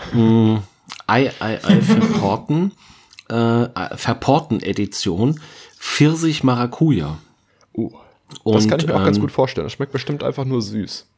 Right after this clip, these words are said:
Speaker 2: Aber gut.
Speaker 1: Das ist, also doch, das ist echt ganz, ähm, ganz lecker. Also der, das geht natürlich nicht über, nix über das Original.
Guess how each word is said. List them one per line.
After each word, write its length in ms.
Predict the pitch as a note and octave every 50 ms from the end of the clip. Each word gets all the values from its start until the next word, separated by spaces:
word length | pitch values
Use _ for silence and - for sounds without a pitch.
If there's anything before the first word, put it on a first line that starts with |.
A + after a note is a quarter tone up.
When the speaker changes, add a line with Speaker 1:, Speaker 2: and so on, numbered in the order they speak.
| _ -
Speaker 2:
Aber 160 | - C3 C#3 D3
gut. 100 | C3+ A#2+
Speaker 1:
Das 160 | B2+ B2 -
ist, 420 | - - D#3 - - - - - - _ -
also 320 | B2+ B2 C3 C3 A#2+ -
doch, 320 | G2+ D3 D3 B3 C#4 -
das 220 | - - C#3+ - -
ist 200 | - - - -
echt 340 | C3+ D#3+ F#3+ G3+ - - -
ganz, 420 | - E3 E3+ F#3 F3 - - - F3
ähm, 520 | E3 E3 D#3+ E3 E3 E3 E3 E3 E3 E3+ D3+ - - - _ _ - - - - - - - - - - - -
ganz 260 | - D3 D3 D3+ -
lecker. 360 | D3+ F#3 G3 - - G2+ - -
Also 160 | G2+ A2+ G#2
der, 180 | G#2 G2+ G#2+ G#2
das 220 | - G#2 - -
geht 160 | - A#2 -
natürlich 300 | A#2 G#2+ - A#2+ A2 -
nicht 160 | A#2+ B2 - C3
über, 160 | A#2 A2+ G#2
nix 260 | - - - - -
über 140 | A#2+ A2+ G#2
das 120 | G#2 -
Original. 720 | - A2 G2+ G#2 G2 F#2+ G#2 G#2+ D3 D3 B2 C#3 D3+ D3+